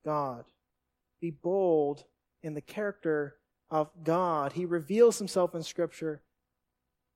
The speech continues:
that we know that if we confess our sins, He is what? Faithful and just to forgive us our sins. And not just to, but then to cleanse us from unrighteousness. It's this sense of progression. It's not a one-time thing. We continually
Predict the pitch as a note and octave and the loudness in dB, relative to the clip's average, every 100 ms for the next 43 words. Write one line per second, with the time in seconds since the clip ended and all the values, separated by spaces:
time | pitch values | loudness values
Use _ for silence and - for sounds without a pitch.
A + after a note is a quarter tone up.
0 | _ _ _ D#3 D#3+ D#3+ G3+ F3+ F#3+ G#3+ | _ _ _ -6 -4 0 0 4 4 6
1 | G3+ F3+ - F3 F3 - F3+ E3 F3+ D#3 | 4 2 0 -2 -2 -2 -2 0 -4 -4
2 | - F3+ E3 - F3 E3+ - _ _ - | -4 -4 -4 -4 0 0 -4 _ _ -6
3 | E3+ D#3 - F3+ F#3 - F#3 F3+ F3 - | -4 -4 0 0 0 0 4 4 4 -6
4 | _ - E3 D3 D3 C3+ - - _ - | _ -8 -6 -2 -2 -2 -10 -20 _ -16
5 | E3 D#3+ D3+ D3+ D3+ D3+ - D#3 C#3+ C#3+ | -10 -6 -4 -2 -4 -8 -10 -8 -8 -10
6 | - _ _ - E3 F3 F#3 F3+ F#3 F3+ | -18 _ _ -6 -2 2 2 2 2 2
7 | - - D#3+ D#3 D#3+ E3+ E3 D#3+ - G3+ | 0 -2 -2 0 0 0 -4 -6 -2 2
8 | E3+ - - F3 F#3 E3+ D3+ C3+ - D#3+ | 2 -2 -2 0 0 0 -2 -4 -8 -8
9 | D3 D3 D#3+ - D3+ D3+ C3+ - - - | -4 -2 -2 -4 -12 -10 -10 -12 -16 -14
10 | - F3 - F3 - F#3+ F#3 - E3+ D#3+ | -4 -2 2 0 2 0 0 2 2 2
11 | - - - G3 E3+ F#3+ F#3+ - F3 D#3+ | -4 -18 -2 -2 4 2 2 -2 -4 -4
12 | - F#3+ F3 D3+ F#3+ G3+ - F#3+ F3+ - | -2 0 0 2 2 0 -2 -2 -4 -4
13 | G3 G3 F3+ F3+ - F#3 - G#3 G3 F#3+ | -6 -4 -4 -6 -4 -6 -4 -6 -2 -2